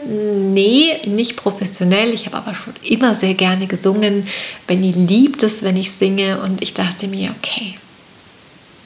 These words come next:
zur Hochzeit darf's was Besonderes sein. Ich schreibe einen Song. Mein Papa ist Plattenproduzent und Musiker, hat seine eigene Band und hat gesagt, ich unterstütze dich.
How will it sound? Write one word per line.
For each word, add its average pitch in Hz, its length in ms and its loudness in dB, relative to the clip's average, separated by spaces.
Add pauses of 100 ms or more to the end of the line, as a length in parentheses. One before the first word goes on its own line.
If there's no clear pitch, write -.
(120)
zur 226 260 0
Hochzeit 214 460 -2 (100)
darf's - 340 -2
was - 160 -2
Besonderes 202 640 2
sein. 190 280 0 (520)
Ich 415 220 4
schreibe 285 300 2
einen 269 100 -2
Song. - 380 -2 (640)
Mein 185 200 -6
Papa - 300 0
ist - 200 -2
Plattenproduzent 214 920 0
und 180 240 0
Musiker, 190 640 4
hat 277 280 -10
seine 180 220 -2
eigene 180 260 -2
Band 190 480 0 (400)
und 190 160 0
hat 208 140 -2
gesagt, 196 420 -2
ich 311 240 0
unterstütze - 580 -4
dich. - 240 -10